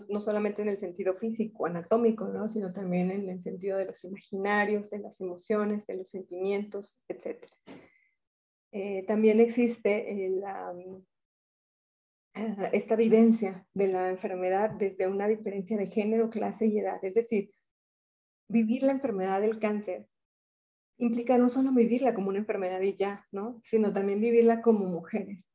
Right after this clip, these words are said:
Pero además, todo esos ele-, todos esos elementos se cruzan por otra serie de características, eh, que las feministas negras, sobre todo, llamarían estas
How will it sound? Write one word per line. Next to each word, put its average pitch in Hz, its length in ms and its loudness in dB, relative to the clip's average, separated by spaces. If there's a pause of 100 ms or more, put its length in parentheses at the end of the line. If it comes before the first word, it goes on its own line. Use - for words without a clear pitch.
Pero 214 240 4
además, 208 500 -2 (340)
todo 269 280 4
esos 233 260 0
ele-, 202 200 -2
todos 262 400 0
esos 240 240 -2
elementos 196 500 -4
se 220 100 -6
cruzan 226 320 2
por 208 120 -4
otra 202 240 -6
serie 214 260 0
de 208 100 -4
características, 208 920 -6 (500)
eh, 190 540 -4
que 202 100 4
las 190 140 -2
feministas 202 840 0
negras, 208 440 0
sobre 180 220 -4
todo, 202 260 -2
llamarían 185 640 -4
estas 202 360 -6